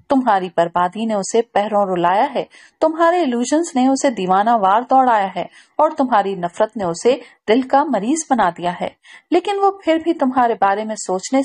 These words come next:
سے باز نہیں آیا، یہاں تک کہ جب اسے انکل کے ہارٹ اٹیک اور یاور ملک کے بارے میں پتا چلا تو وہ پریشانی سے پاگل ہو اٹھا۔ اس کا بس نہیں چل رہا تھا کہ وہ کیسے تمہاری راہ کا ہر کانٹا اپنی پلکوں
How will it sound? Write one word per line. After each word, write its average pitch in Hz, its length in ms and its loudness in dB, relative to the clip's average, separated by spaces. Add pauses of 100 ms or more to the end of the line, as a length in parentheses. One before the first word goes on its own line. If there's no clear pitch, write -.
سے 262 140 2 (280)
باز 226 260 2 (100)
نہیں 262 260 -2
آیا، 185 240 2 (360)
یہاں 339 220 4
تک 349 220 0
کہ 349 100 0
جب 233 240 2
اسے 254 220 -2
انکل 226 300 -2
کے 254 140 -2
ہارٹ 185 300 0
اٹیک 214 300 0 (280)
اور 359 220 4
یاور 196 300 2
ملک 277 300 -2
کے 311 100 -4
بارے 190 300 0
میں 202 140 -6 (100)
پتا 175 240 0
چلا 196 300 0 (340)
تو 370 100 0
وہ 381 100 2
پریشانی 233 640 -2
سے 349 80 0
پاگل 226 360 0
ہو 254 180 -2
اٹھا۔ - 280 -4 (320)
اس 330 160 -2
کا 349 120 2
بس - 360 -4
نہیں 269 180 0
چل 220 200 -4
رہا 202 220 0
تھا 262 260 -2
کہ 294 80 -8
وہ 269 100 -2
کیسے 240 480 -2 (300)
تمہاری 320 420 0
راہ 214 280 -2
کا 285 180 -2 (140)
ہر 262 80 4 (100)
کانٹا 202 360 0 (280)
اپنی 381 300 -2
پلکوں 302 420 -2